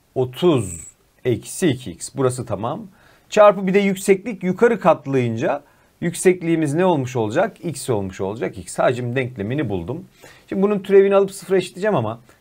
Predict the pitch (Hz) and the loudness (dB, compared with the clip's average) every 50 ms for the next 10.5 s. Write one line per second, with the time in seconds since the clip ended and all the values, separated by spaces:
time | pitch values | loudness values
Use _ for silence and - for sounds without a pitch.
0 | _ - - 196 190 - - 180 185 170 - - 123 - - 170 160 156 - 165 | _ -8 -6 -6 -6 -4 -2 0 0 0 0 -4 -6 2 4 4 4 4 4 0
1 | 156 151 147 143 143 156 170 175 170 - 131 117 104 107 - - - 135 151 156 | 0 0 0 0 0 0 0 0 0 -2 -6 -6 -6 -8 -8 -10 -8 -4 -4 -4
2 | 143 - - - - 175 156 127 104 101 101 98 95 - 190 185 170 - - - | -4 -6 -10 -6 -4 -2 -2 -2 -2 -4 -6 -6 -6 -4 -4 -6 -6 -8 -10 -8
3 | - 165 156 151 - - 123 127 160 139 117 107 98 95 - 87 78 - - - | -6 -6 -6 -4 -4 -2 -2 0 0 2 2 2 0 0 -6 -10 -12 -12 -18 -20
4 | _ _ _ _ _ _ _ _ _ _ - - 175 202 202 190 175 147 127 120 | _ _ _ _ _ _ _ _ _ _ -4 0 2 2 4 4 4 4 2 0
5 | - - 127 - - 127 123 123 - - - - - - 139 139 - 208 202 180 | -2 -8 -10 -6 -4 -4 -4 -4 -6 -12 -14 -12 -8 -8 -8 -6 -2 0 0 0
6 | 175 175 - - - - - - _ _ _ _ _ _ _ _ _ _ _ _ | 0 -4 -8 -14 -16 -16 -18 -20 _ _ _ _ _ _ _ _ _ _ _ _
7 | _ _ - - 165 156 151 143 127 123 - - 110 117 131 - - - _ _ | _ _ 0 6 8 8 8 8 6 4 -2 -4 -4 -2 -2 -4 -6 -10 _ _
8 | _ _ _ _ _ _ _ _ - 147 143 139 139 - - 196 220 214 196 185 | _ _ _ _ _ _ _ _ -4 -2 -2 -2 -4 -2 -2 0 0 0 0 -4
9 | 175 175 - _ _ - 101 92 - - - - - - - _ _ - 170 165 | -6 -10 -16 _ _ -10 -10 -10 -10 -14 -16 -16 -16 -18 -20 _ _ -2 -2 -2
10 | 160 151 - - - - 214 196 190 | -2 -4 -10 -12 -8 -6 -6 -6 -6